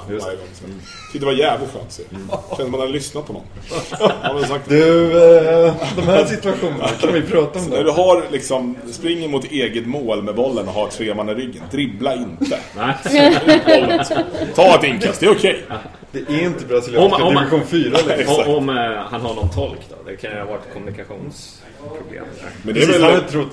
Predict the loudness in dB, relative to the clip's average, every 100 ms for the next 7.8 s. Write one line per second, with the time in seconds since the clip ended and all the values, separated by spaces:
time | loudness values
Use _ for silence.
0 | -6 -2 2 2 0 -4 -4 0 -2 0
1 | 0 4 4 2 -2 2 0 0 -6 0
2 | 4 6 6 4 2 -2 -2 0 0 -2
3 | -4 -4 -2 -2 0 -2 -2 -6 -8 -10
4 | -10 -10 -6 0 2 4 2 -2 -6 -10
5 | -4 0 2 0 -4 -4 -2 -2 -2 -4
6 | -8 -8 -8 -10 -14 -18 -14 -10 -10 -10
7 | -8 -8 -8 -10 -10 -8 -8 -8